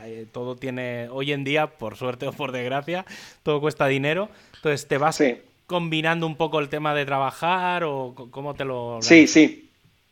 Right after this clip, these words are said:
Speaker 2: Sí, va a ser un poco cincuenta y cincuenta. O sea, la, la idea es voy a seguir trabajando de, de lo que hago habitualmente, que es hacer páginas webs, como ya me conocen. Em, eso me dará una, una entrada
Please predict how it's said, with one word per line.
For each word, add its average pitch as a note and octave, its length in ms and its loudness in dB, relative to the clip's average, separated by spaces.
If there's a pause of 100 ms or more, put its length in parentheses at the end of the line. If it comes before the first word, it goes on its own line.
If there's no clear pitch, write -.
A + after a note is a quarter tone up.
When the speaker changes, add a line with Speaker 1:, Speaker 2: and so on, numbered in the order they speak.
(160)
Speaker 2:
Sí, E3 200 12
va D#3+ 80 12
a D#3 40 10
ser F#3 180 6
un F3+ 120 6
poco E3+ 680 8
cincuenta D#3 440 4
y D3+ 40 2
cincuenta. C#3+ 580 4 (420)
O - 40 -12
sea, C#3+ 240 8
la, C#3+ 100 6 (240)
la C#3 180 6
idea D3+ 200 8
es D#3 80 4
voy D#3+ 140 8
a D3+ 40 6
seguir D#3 240 6
trabajando D3+ 540 6
de, C#3+ 240 0
de C#3 80 0
lo C3+ 100 2
que C3 80 -2
hago D3+ 160 4
habitualmente, D3 560 2
que C3+ 80 -4
es B2+ 80 -8
hacer B2+ 240 -6
páginas C3 400 -4
webs, F#3+ 380 4 (340)
como C3 300 0
ya C#3 140 -2
me C#3 120 0
conocen. F#3 580 2 (480)
Em, C3 880 0 (120)
eso D#3+ 300 10
me D3+ 80 12
dará C#3+ 220 12
una, D#3 200 8
una D#3+ 200 8
entrada F#3+ 580 10